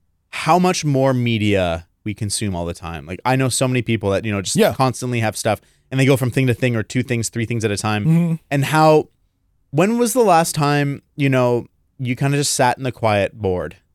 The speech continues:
Speaker 2: Yep.
Speaker 1: And I, I feel like that's something everyone needs to do a little bit more.
Speaker 2: That's, that's why I hundred percent do on an airplane. Like, I will, I'm that person who will load up, like,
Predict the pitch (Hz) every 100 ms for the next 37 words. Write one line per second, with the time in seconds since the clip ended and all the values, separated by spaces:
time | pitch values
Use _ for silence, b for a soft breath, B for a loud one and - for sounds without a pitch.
0 | _ 185 220 - 143 143 143 143 - 160
1 | 180 185 151 151 131 - 131 143 131 -
2 | - 120 131 127 131 123 117 101 - 98
3 | 92 95 110 131 143 147 156 147 175 170
4 | 175 175 190 226 202 160 170 170 175 180
5 | 156 117 120 135 147 156 147 110 113 117
6 | 101 113 - 165 190 208 135 131 139 160
7 | 175 156 139 120 - 185 214 170 165 170
8 | 190 160 151 131 120 127 123 135 139 _
9 | 107